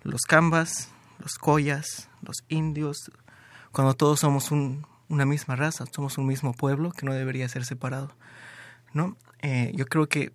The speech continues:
se debería partir desde ahí, y es una de las visiones que igual tiene ese prosi, que no tiene ninguna, ninguna, ningún partido político, sino simplemente tratamos a las personas como personas.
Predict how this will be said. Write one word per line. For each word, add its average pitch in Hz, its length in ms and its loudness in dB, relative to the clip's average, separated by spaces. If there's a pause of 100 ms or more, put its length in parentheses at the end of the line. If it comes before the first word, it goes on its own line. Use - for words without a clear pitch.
se - 160 -2
debería 131 320 2
partir 127 360 -2
desde 123 200 -2
ahí, 151 260 -4 (140)
y - 80 -10
es 127 120 -8
una 127 120 -2
de 123 120 -2
las 127 220 -6 (400)
visiones 131 540 2
que - 80 -2
igual 127 180 0
tiene 127 200 0
ese 127 160 -6
prosi, 147 360 -4
que - 140 -4
no 135 140 0
tiene 127 260 0
ninguna, 135 840 2 (720)
ninguna, 143 920 4 (120)
ningún 143 300 4
partido 143 440 2
político, 185 720 0 (320)
sino 131 380 0
simplemente 170 840 0 (1400)
tratamos 151 600 2
a 123 60 -2
las 131 140 -4
personas 135 560 -2
como 120 240 0
personas. 123 760 -4